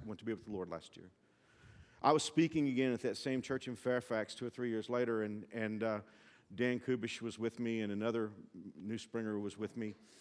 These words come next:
and we were having dinner with the Hendersons. And he was telling us, and I'll make this story short if I possibly can, he was telling me that he had to leave and go, I think it was to Serbia or someplace, uh, in that part of the world. And he said he only had, like, an afternoon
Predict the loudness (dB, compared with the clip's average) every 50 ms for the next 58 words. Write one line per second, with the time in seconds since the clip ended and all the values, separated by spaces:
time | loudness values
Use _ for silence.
0 | -10 -2 2 4 6 6 6 6 6 6 4 4 2 2 2 0 0 0 -2 -2
1 | -6 -8 -6 -6 -4 -4 -4 -4 -6 -8 -10 -14 -14 -16 -18 -20 _ _ _ _
2 | _ _ _ _ _ _ _ _ _ _ _ 0 2 4 4 4 4 4 2 2
3 | 0 -4 -4 -4 0 0 2 2 2 0 0 -2 -4 -8 -12 -14 -10 -4 -2 0
4 | 2 2 2 0 -2 -4 -8 -8 -8 -4 -2 -2 -2 -2 -2 -4 -4 -4 -4 -2
5 | -2 -4 -4 -2 -2 -4 -4 -4 -6 -8 -8 -10 -10 -10 -12 -12 -12 -14 -18 -20
6 | _ _ _ _ _ _ _ _ -20 -20 _ 0 4 4 4 4 2 -4 -6 -2
7 | 2 4 4 6 4 4 2 0 -2 -4 -6 -8 -12 -16 _ _ _ _ -20 -20
8 | -20 -20 -20 -20 _ -8 -2 2 6 6 6 6 4 2 0 2 2 4 6 4
9 | 4 2 2 -2 2 4 6 6 6 6 4 2 0 2 4 4 6 6 6 6
10 | 4 2 0 -4 -2 -2 -4 -4 -6 -10 -10 -8 -4 0 0 2 2 2 2 0
11 | 0 0 -2 -2 -4 -4 -4 -4 -2 -2 -2 -2 -2 -6 -10 -10 -10 -8 -8 -6
12 | -4 -2 -2 -2 -2 -2 0 0 2 2 2 0 -2 -2 -2 -2 -2 0 0 0
13 | 0 -2 -2 -4 -4 -2 -4 -4 -2 0 2 2 4 4 2 2 2 2 2 2
14 | 2 2 4 6 6 6 6 6 4 2 2 2 0 -4 -2 0 0 0 0 0
15 | -2 -4 -4 -2 0 2 2 2 2 2 0